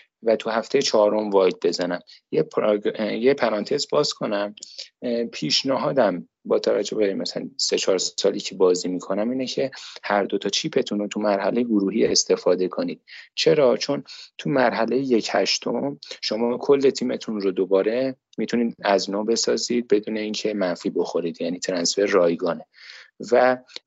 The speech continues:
مراحل بعد از اون هم چون تعداد تیم‌ها کمتر می‌شه و شما با همون سه و پنج ترانسفر می‌تونید تیمتون رو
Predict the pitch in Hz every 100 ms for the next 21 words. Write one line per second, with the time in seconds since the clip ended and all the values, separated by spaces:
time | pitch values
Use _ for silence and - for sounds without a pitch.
0 | - 104 110 110 113 110 113 110 135 139
1 | 107 107 104 104 104 101 - 143 113 101
2 | 107 - 131 107 101 117 120 101 98 -
3 | 95 90 95 95 95 92 113 117 143 -
4 | - - - 104 - 110 123 120 117 139
5 | 135 - - 104 98 98 - 98 98 95
6 | - 98 95 95 - 120 135 135 135 131
7 | 123 - 131 120 - 123 120 123 123